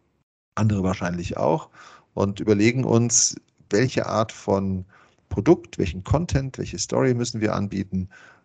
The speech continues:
damit Kunden sich auch von sich aus für dieses Thema interessieren. Bei Pangea ist es uns tatsächlich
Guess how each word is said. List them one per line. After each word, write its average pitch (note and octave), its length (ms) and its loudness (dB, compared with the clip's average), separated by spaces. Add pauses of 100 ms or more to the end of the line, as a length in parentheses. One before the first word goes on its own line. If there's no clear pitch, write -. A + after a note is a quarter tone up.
(140)
damit F#2+ 340 0
Kunden A#2+ 400 0
sich G#2+ 180 0
auch - 120 -2
von G2+ 200 0
sich A2+ 440 0
aus F#2 520 4 (300)
für - 200 0
dieses F2 300 2
Thema E2+ 340 0
interessieren. F2+ 520 -2
Bei G2+ 100 4
Pangea G2+ 420 2
ist G2 120 2
es F#2+ 80 0
uns F#2+ 180 -4
tatsächlich F#2+ 600 -2